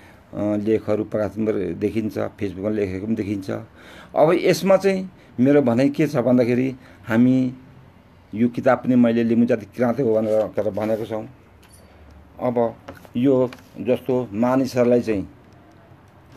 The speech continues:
मानिसहरूको चाहिँ एउटा पहिचानको लागि चाहिँ तिन प्रकारले पहिचान पाइँदो रहेछ। एउटा स्वयं जातले आफ्नो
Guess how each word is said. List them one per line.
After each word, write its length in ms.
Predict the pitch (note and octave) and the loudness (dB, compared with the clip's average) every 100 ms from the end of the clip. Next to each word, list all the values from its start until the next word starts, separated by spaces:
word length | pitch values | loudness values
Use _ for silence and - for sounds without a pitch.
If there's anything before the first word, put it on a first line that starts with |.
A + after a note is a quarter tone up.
| - - - - - - - - - | -20 -20 -20 -20 -20 -20 -20 -20 -8
मानिसहरूको 520 | A2 C#3 C#3 B2+ B2+ C3 | -2 0 0 -2 -2 -2
चाहिँ 180 | C#3 | 0
एउटा 320 | C3 B2 B2+ A2 - | 0 0 0 -2 2
पहिचानको 440 | C#3+ C#3+ D3+ B2+ | 4 6 2 2
लागि 200 | B2+ B2+ | 2 2
चाहिँ 240 | B2 C3 A#2+ - - - | 2 -2 -6 -12 -8 0
तिन 140 | C#3 | 2
प्रकारले 640 | C3+ A#2+ B2 A#2 A2+ A2+ A2 - _ - - - _ - - - - A2 G2 - | 2 2 2 2 0 -2 -6 -20 _ -20 -20 -20 _ -20 -20 -20 -10 -8 -8 -2
पहिचान 300 | A#2+ A#2 A2+ | -2 0 -2
पाइँदो 320 | G#2 A#2 G2 | 0 0 0
रहेछ। 280 | F#2 F2 D#2+ C#2+ - - - | -2 -4 -10 -12 -20 -20 -2
एउटा 420 | D#3+ D#3+ E3 A#2+ - - - _ - | 2 4 4 2 -6 -20 -20 _ -2
स्वयं 260 | E3+ G#3 G3+ | 2 4 4
जातले 460 | F3 D#3 C#3+ G#2+ - | 4 2 -2 -4 -4
आफ्नो 220 | B2 D3 | -6 -4